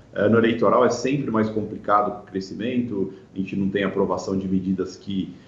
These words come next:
ah, são importantes pra economia, então o mercado tá começando a olhar de uma maneira mais, é, vamos dizer assim, mais sensata, tanto pro crescimento quanto pra infra-, inflação, assim também como pro fiscal, né? Porque o fiscal pode atrapalhar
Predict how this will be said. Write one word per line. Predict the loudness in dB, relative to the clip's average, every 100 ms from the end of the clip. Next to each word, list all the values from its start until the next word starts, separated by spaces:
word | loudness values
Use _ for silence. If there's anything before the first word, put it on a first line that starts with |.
| -14 -2
ah, | 2 4 6 4 0 -6 -10
são | -4 -2
importantes | 0 0 2 0 0
pra | -4
economia, | -4 -2 -2 0 2 2
então | 0 0 0 2
o | 2 0 2
mercado | 2 4 2 2
tá | 0
começando | 0 0 0 0 0 2 2 2
a | 4
olhar | 4 4 4 4 2 -2 -12 -20 _ -12
de |
uma | -2 2
maneira | 4 4 2 2
mais, | 0 0 0 -4 -8 -16 _ _
é, | -2 0 2 2 0
vamos | -2 -2
dizer | 0 0
assim, | 0 -2
mais | -2 -2
sensata, | -4 -4 -4 -4 0 2 2 -2
tanto | -6 -6 -6
pro | -14
crescimento | -10 -8 -6 -4 -2 -4 -4
quanto | -4 -4
pra | -6
infra-, | -6 -4 -4 -4 -12
inflação, | -10 -2 -2 0 0 0 -2 -12 -20 -12
assim | -8 -6 -4
também | -2 -2 -2 -2
como | -2 -4
pro | -6
fiscal, | -6 -4 0 2
né? | 0
Porque | -4
o | -10
fiscal | -4 0 2
pode | 2 0
atrapalhar | 0 -2 0 2 2